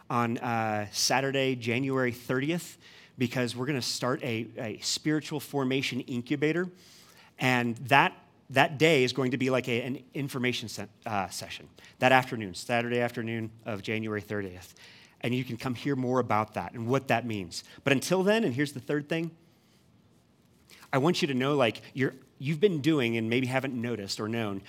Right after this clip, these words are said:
you've been doing exactly what I would encourage you to do to remember your home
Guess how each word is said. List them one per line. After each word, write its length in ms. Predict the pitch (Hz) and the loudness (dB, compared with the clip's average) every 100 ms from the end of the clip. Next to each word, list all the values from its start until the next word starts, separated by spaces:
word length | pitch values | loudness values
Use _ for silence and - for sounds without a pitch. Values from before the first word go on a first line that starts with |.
| - | -10
you've 160 | 135 160 | -2 2
been 160 | 160 127 | 2 2
doing 220 | 151 147 | 0 0
exactly 380 | 113 120 120 131 | 0 2 2 2
what 120 | 120 | 2
I 40 | |
would 80 | 113 | 0
encourage 400 | 107 - 120 113 | -2 -6 -6 -4
you 60 | 110 | -6
to 80 | |
do 220 | 101 110 107 | -6 -6 -6
to 180 | - | -6
remember 540 | 104 107 104 110 120 113 | -8 -6 -4 -4 -2 -4
your 200 | 107 104 | -4 -8
home 540 | - - 110 92 90 | -10 -10 -8 -8 -10